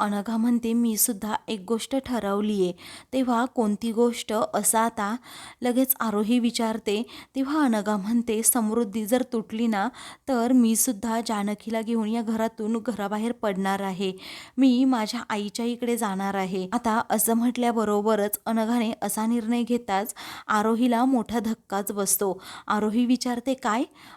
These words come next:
मग आता अनघा म्हणते, "हो, माझ्याकडे दुसरा पर्याय नाही आरोही. कारण ज्या घरात आजी आप्पा नाही ना, त्या घराला घरपणच नाही,"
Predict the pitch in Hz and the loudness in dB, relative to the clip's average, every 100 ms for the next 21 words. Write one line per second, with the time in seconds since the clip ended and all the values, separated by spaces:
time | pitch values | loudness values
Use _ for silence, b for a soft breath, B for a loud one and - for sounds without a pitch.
0 | B 214 214 233 233 208 254 214 208 208 | B -2 2 0 0 -2 0 0 0 0
1 | 226 240 240 247 247 - 196 190 B B | 2 4 2 2 -2 0 -2 -2 B B
2 | B 214 208 220 233 254 247 226 240 247 | B 0 2 0 0 2 2 2 0 0
3 | 254 254 254 214 190 269 269 202 196 185 | 2 4 4 2 4 4 4 0 -4 -2
4 | 214 294 _ _ _ _ _ - 220 220 | -2 -4 _ _ _ _ _ 2 6 6
5 | 233 220 226 226 208 226 233 208 220 - | 6 4 2 2 2 0 2 0 -2 -4
6 | 214 180 233 226 - 233 220 226 220 202 | -4 2 2 4 2 2 4 4 2 0
7 | 208 220 220 240 226 202 220 226 214 214 | 0 0 2 2 2 2 2 0 -2 0
8 | 208 214 - 214 208 226 | 0 2 2 2 2 0